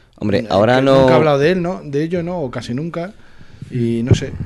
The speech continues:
Speaker 2: yo creo que lo
Speaker 1: Claro.
Speaker 2: tiene ahí.
Speaker 1: Ahora no lo tenemos igual y aparte, eh, imagino que sería lo mismo, pues, que apareciera en Telecinco y le entrevistara, eh, Mariñas.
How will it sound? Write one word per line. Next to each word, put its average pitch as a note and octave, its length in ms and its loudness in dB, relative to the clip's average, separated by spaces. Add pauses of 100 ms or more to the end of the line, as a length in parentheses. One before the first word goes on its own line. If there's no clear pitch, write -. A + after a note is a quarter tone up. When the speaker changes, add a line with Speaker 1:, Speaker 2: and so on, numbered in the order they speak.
(120)
Speaker 2:
yo A#2+ 140 -6
creo C3+ 180 -4
que D3 60 -4
lo B2+ 80 -2
Speaker 1:
Claro. A#2+ 180 -4
Speaker 2:
tiene A#2+ 80 -4
ahí. A2+ 260 -2
Speaker 1:
Ahora A#2+ 220 2
no D3+ 140 2
lo C#3+ 80 2
tenemos B2 340 0
igual A#2 260 0
y D2+ 120 -4
aparte, G2+ 360 -2
eh, D2 540 -4
imagino F2 380 -6
que F#2+ 40 -4
sería F#2+ 220 -2
lo F#2 80 -4
mismo, G2 300 -6
pues, E2+ 160 -6
que D2 640 -8 (180)
apareciera E2 960 -8
en E2 100 -8
Telecinco E2+ 440 -8
y - 20 -4
le G2+ 60 -2
entrevistara, D2 800 -6
eh, B1 300 -12
Mariñas. F2 520 -6